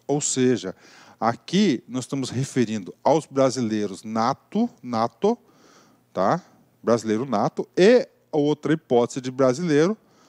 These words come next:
os naturalizados, né?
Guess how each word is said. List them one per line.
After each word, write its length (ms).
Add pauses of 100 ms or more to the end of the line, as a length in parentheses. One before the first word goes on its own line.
(280)
os 240
naturalizados, 3500
né? 240